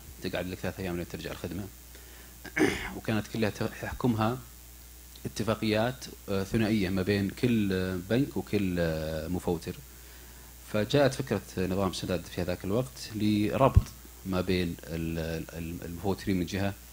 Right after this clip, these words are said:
والبنوك من جهة، بحيث أن نضمن إلى تجربة موحدة للعميل، س-، يعني، آه، seamless experience لل-، للعملاء. آه، والحمد لله يعني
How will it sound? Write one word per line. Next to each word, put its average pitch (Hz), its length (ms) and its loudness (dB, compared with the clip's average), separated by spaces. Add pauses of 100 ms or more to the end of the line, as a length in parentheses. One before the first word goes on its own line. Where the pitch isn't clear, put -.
(420)
والبنوك 92 400 0
من 87 60 2
جهة، 107 200 0
بحيث 120 220 0
أن 107 160 4
نضمن 117 380 4
إلى 107 420 0
تجربة 113 500 -2
موحدة 101 400 0
للعميل، 82 260 -4
س-، - 100 -6
يعني، 82 360 -6
آه، 87 320 -10
seamless 101 380 0
experience 85 680 -4
لل-، 82 220 -4
للعملاء. 87 520 0 (920)
آه، 85 1120 -2
والحمد 101 380 2
لله 92 320 4
يعني 82 420 -4